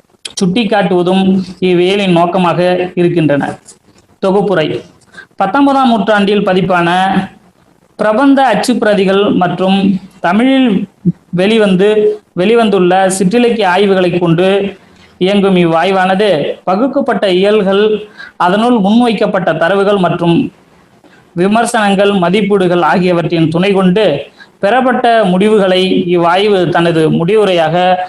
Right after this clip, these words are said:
கொள்ள இருக்கிறது. துணைநூற் பட்டியல். பத்தொன்பதாம் நூற்றாண்டில் பதிப்பான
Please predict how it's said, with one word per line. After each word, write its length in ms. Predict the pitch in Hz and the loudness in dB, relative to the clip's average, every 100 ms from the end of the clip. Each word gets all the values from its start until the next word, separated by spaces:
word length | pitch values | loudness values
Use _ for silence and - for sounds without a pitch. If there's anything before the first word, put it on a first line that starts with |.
| - - _ | -12 -20 _
கொள்ள 260 | - 180 180 | -2 0 0
இருக்கிறது. 540 | 165 - 147 131 - - - - - - | 0 0 -2 -2 -6 -10 -20 -20 -20 -10
துணைநூற் 420 | 190 208 226 214 175 | -6 -2 -2 -2 -2
பட்டியல். 420 | 156 151 139 - - - - - _ | -2 -2 -2 -4 -12 -20 -20 -20 _
பத்தொன்பதாம் 560 | 185 190 269 277 269 254 | -4 0 0 2 2 2
நூற்றாண்டில் 500 | 226 208 208 208 190 | 0 0 0 0 0
பதிப்பான 440 | 180 190 180 170 | 0 0 0 0